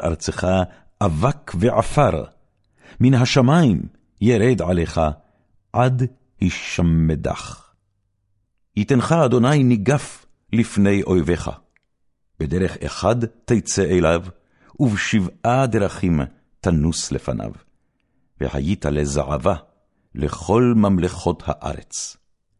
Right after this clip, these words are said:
והייתה נבלתך למאכל לכל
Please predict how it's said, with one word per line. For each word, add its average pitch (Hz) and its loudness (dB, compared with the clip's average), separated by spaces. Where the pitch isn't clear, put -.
והייתה 90 0
נבלתך 87 0
למאכל 95 0
לכל 131 2